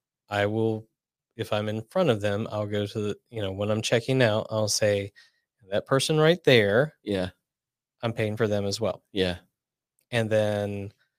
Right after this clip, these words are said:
Speaker 1: I'll pay, and then I'll just walk out.
Speaker 2: Right, you don't take a picture and put it on Instagram.
Speaker 1: Right.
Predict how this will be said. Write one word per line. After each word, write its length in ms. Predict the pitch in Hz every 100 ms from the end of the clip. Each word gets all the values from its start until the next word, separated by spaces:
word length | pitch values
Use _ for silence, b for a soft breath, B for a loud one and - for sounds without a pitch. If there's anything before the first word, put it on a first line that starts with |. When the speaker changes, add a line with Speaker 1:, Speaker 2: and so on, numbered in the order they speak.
| _ _ _ _ - _ _ _ _ -
Speaker 1:
I'll 140 | 110
pay, 520 | - 120 110 135 143 _ 131
and 100 | 110
then 80 |
I'll 100 | 98
just 240 | 95 92 -
walk 400 | 95 104 113 -
out. 180 | 95 - _
Speaker 2:
Right, 300 | 147 147 117
you 100 | 98
don't 140 | 143 135
take 100 | 139
a 60 | 127
picture 380 | - 139 - 123
and 80 |
put 100 | 127
it 40 | 123
on 80 | 104
Instagram. 600 | 110 120 104 90 87 92 - _ -
Speaker 1:
Right. 200 | 101